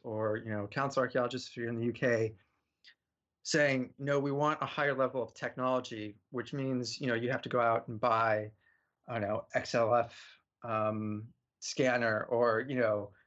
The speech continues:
all these other things and actually push up the level required. And so that there's the investment. And so unfortunately, this is actually gonna probably piss off a lot of people,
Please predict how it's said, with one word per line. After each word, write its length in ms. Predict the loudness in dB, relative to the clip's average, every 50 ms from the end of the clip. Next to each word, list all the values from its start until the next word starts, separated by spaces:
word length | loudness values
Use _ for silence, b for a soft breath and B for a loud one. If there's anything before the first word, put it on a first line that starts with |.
| b b b b b _ _ _ _ _ _ _ _ _ _ 2
all 160 | 4 4 4
these 160 | 4 2 0 2
other 200 | 2 2 2 2
things 440 | 0 0 0 0 0 -2 -4 -6 -6
and 120 | -4 -2
actually 240 | -2 -2 -4 -6 -8
push 320 | -8 -6 -4 -4 -2 0
up 180 | 0 -2 0 -2
the 120 | -4 -2
level 420 | 0 2 2 2 2 2 0 0 -2
required. 600 | -6 -8 -10 -4 0 2 4 4 2 2 -2 -4 -8
And 100 | -8 -4
so 140 | -2 -2
that 160 | -2 -2 -2 -4
there's 160 | -6 -6 -6
the 80 | -6
investment. 640 | -6 -4 0 0 0 0 0 -4 -12 -14 -14 -16 -18 _ _
And 160 | -14 -14 -6
so 480 | 0 2 4 6 6 6 4 4 2 -2 -10 _ _ _ _ _ _ _ _ _ _ -6
unfortunately, 640 | -4 -4 -4 -2 -2 -2 -2 -4 -6 -6 -4 -4 -2
this 140 | -4 -4 -2
is 80 | 0
actually 300 | 0 0 0 -2 -4 -4
gonna 140 | -4 -4 -6 -10 _ _ _ _ _
probably 300 | 0 0 2 2 2 -2
piss 240 | -4 -4 -4 0 2 2
off 180 | 2 2 2
a 60 | -2
lot 200 | -2 0 0 0
of 80 | 0 0
people, 540 | -2 -4 -2 0 2 2 4 2 2 0